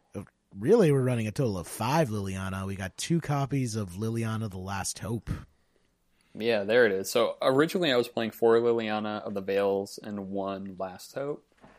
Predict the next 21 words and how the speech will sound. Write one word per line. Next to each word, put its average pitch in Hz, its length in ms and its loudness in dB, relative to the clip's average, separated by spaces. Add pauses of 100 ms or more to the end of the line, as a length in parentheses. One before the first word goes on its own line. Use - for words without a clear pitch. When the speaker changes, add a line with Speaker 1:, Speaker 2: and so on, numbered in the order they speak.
(600)
Speaker 2:
And, 101 440 -4
um, 95 580 0 (280)
I 117 60 -4
shaved 127 340 0
one 110 220 0
for 107 140 -6
another 95 300 -2
Last 110 240 0
Hope 120 220 -4
'cause 113 160 -8
it 98 80 -6
was 110 120 -12
so 104 580 -8 (220)
good. 98 380 -4
It 110 100 -12
just - 200 -10
performed 104 420 -6
so 104 160 -4
well 107 200 -2
for - 160 -12
me. 101 300 -12